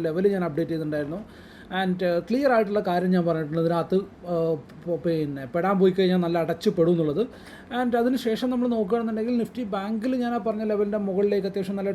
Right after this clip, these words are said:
ട്രേഡുകൾ വന്നിട്ടുണ്ട്. And അത്യാവശ്യം നല്ല വോളറ്റിലിറ്റി Nifty ബാങ്ക് കാണിച്ചിട്ടുണ്ട് എന്നുള്ളതാണ് റിയാലിറ്റി. But പറഞ്ഞു വന്ന കേസിലേക്ക് നോക്കുകയാണെന്നുണ്ടെങ്കിൽ Nifty previously ഉള്ളതുപോലെയല്ല,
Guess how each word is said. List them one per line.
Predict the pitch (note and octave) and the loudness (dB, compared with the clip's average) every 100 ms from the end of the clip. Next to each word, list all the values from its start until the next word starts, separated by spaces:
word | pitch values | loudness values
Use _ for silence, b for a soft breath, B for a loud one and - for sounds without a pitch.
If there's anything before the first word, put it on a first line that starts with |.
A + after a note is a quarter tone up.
| F#3+ | 0
ട്രേഡുകൾ | F#3 F#3+ F#3+ | 2 2 2
വന്നിട്ടുണ്ട്. | F3+ E3+ F3 F#3+ G#3 A3 | 0 -4 -4 -4 -6 -4
And | A#3+ G#3+ | -4 -6
അത്യാവശ്യം | F#3 G#3+ A3+ | -4 -2 -2
നല്ല | A3 G#3+ | -2 0
വോളറ്റിലിറ്റി | G3 F#3+ G#3+ G#3+ G#3+ | 0 0 -2 -2 -4
Nifty | F#3 A3 F#3+ | -4 -4 -2
ബാങ്ക് | F#3 F#3+ | -4 -4
കാണിച്ചിട്ടുണ്ട് | F3 F3+ F3+ F#3 F3 A3+ | -4 -4 -4 -4 -2 -2
എന്നുള്ളതാണ് | F#3+ F#3 E3+ D3+ | 0 -2 -2 -4
റിയാലിറ്റി. | D3 C#3+ C#3 G#3 B B B A#3+ | -6 -6 -6 -8 B B B -2
But | F#3+ | 0
പറഞ്ഞു | G3+ A3+ B3+ | 0 2 0
വന്ന | A#3+ | 0
കേസിലേക്ക് | G#3 F#3 A3 A3 F#3+ | 0 2 2 2 0
നോക്കുകയാണെന്നുണ്ടെങ്കിൽ | E3+ F#3+ E3 D3+ C#3 B2 C#3+ B3 F#3 G3 | 0 -2 -4 -4 -8 -8 -8 -2 2 2
Nifty | F#3+ - B3 G#3 G3 | 0 -6 -4 -4 -4
previously | F#3 F#3+ G#3+ G3+ G3+ | -2 0 -2 -2 -2
ഉള്ളതുപോലെയല്ല, | F#3+ F3+ F3 D#3+ C#3 A#2+ | 0 0 0 -2 -2 -6